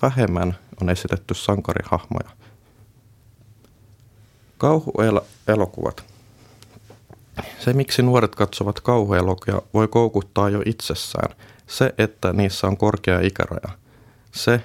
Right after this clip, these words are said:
mikä on tarkoitettu a-, aikuisille. Voi olla, että halutaan kurkistaa sinne, mikä on ollut kiellettyä. Jo pelkästään korkea ikäraja elokuvalle voi olla se, joka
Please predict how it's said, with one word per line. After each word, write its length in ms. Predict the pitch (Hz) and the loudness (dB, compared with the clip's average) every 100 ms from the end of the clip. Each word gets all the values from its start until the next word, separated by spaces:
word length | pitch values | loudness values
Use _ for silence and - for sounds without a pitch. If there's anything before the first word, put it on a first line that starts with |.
| - | -2
mikä 240 | 113 - | -2 2
on 80 | 104 | 2
tarkoitettu 840 | 101 104 - 95 95 95 - 98 - | 2 0 0 0 0 -6 -4 -4 0
a-, 80 | 78 - _ - | -2 -2 _ 0
aikuisille. 720 | 110 90 92 - - 98 95 - _ _ _ _ - | 2 2 -4 -6 -6 -8 -8 -12 _ _ _ _ -6
Voi 220 | 113 120 123 | 0 2 4
olla, 180 | 123 | 2
että 220 | 113 - 107 | 0 0 2
halutaan 460 | 120 120 107 104 | 2 2 2 2
kurkistaa 560 | 110 110 - 98 - 95 | 0 0 -2 -4 -2 -2
sinne, 480 | - 123 127 110 98 - - _ _ | 0 0 2 2 0 -8 -20 _ _
mikä 240 | 101 98 | 0 2
on 100 | 101 | 2
ollut 280 | 101 104 101 | 2 0 -4
kiellettyä. 720 | - 123 95 90 - - - - _ _ _ _ _ - _ _ _ _ _ _ _ - _ _ - _ | 0 0 2 -2 -8 -8 -8 -8 _ _ _ _ _ -20 _ _ _ _ _ _ _ -20 _ _ -20 _
Jo 120 | - 107 | -4 0
pelkästään 720 | 123 120 113 107 - 104 98 | 2 2 0 -2 0 0 2
korkea 420 | 123 123 113 98 | 2 2 2 2
ikäraja 500 | 107 107 98 95 92 | 2 2 2 2 4
elokuvalle 680 | 95 101 95 98 98 95 95 - | 4 2 0 -2 0 0 -2 -6
voi 200 | 101 104 - | -2 -2 0
olla 320 | 104 98 95 | 0 0 0
se, 240 | - - 104 - | -2 -2 -2 -4
joka 260 | 95 - | -4 -2